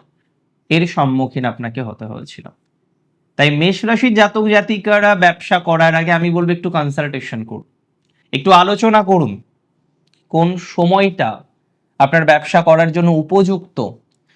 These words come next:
সেটিকে রিয়েলাইজ করার চেষ্টা করুন। চতুর্থ যে বিষয়টি, সেটি হলো ম্যারেজ লাইফ। দেখুন, একশো জনের মধ্যে একজন দুজন আছেন যারা খুব হ্যাপি আছেন, আর আমি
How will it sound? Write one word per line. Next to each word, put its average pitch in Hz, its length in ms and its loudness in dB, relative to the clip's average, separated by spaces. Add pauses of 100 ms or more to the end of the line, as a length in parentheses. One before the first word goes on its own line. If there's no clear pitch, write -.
(120)
সেটিকে 214 720 0
রিয়েলাইজ 165 500 0
করার 143 320 2
চেষ্টা 120 420 -10
করুন। 113 280 -16 (1400)
চতুর্থ 269 640 4
যে 262 100 6
বিষয়টি, 196 560 2
সেটি 180 240 -2
হলো 185 200 -2
ম্যারেজ 139 580 0
লাইফ। - 180 -12 (1300)
দেখুন, 170 280 0
একশো 139 340 -2
জনের 202 300 2
মধ্যে 202 500 0 (440)
একজন 165 380 2
দুজন 175 260 -2
আছেন 185 420 -2
যারা 151 200 2
খুব 233 340 -6
হ্যাপি 139 360 -2
আছেন, - 300 -16 (640)
আর 143 140 2
আমি 170 360 0